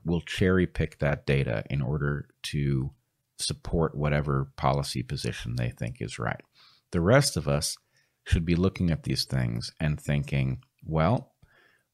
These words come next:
we know that New York can happen. We know that Manaus and Guayaquil can happen. We know that Italy can happen." What we don't want to do is alter the protocols so that, you know, L A becomes the next New York,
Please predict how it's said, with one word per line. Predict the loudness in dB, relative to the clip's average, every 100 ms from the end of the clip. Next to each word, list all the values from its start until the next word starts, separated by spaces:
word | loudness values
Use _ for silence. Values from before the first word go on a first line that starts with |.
| -2
we | 2
know | 4 6 6
that | 6 4
New | 2
York | 2 4 2 0 -2
can | 0
happen. | 4 2 2 -2 -14 -16 _ -4
We |
know | -2 0
that | 0
Manaus | 0 0 0 -2 -6 -8
and | -6
Guayaquil | -2 0 0 0 -2 -2 -2 -6
can | -6 -6
happen. | -2 -4 -4 -8 -6
We |
know | -4 -2
that | -2
Italy | -2 -2 -2 -6 -10 _ -12
can | -6 -6
happen." | -2 -4 -4 -12 -18 _ _ -20 -14 -6
What | 0
we | 2
don't | 6 8 8
want | 4 2
to |
do | 2 0 0 0
is | -2 -2 -2 -8 _ _ -2
alter | 2 2 2
the | 0
protocols | 2 2 2 2 2 0
so | 0 0
that, | 0 -2 -6 _ _ _ -8
you | -6
know, | -2 -4 -2
L | 0 2
A | 0
becomes | 0 -2 -2 -2
the | 0
next | -2 -2 -4
New | -2
York, | -2 -4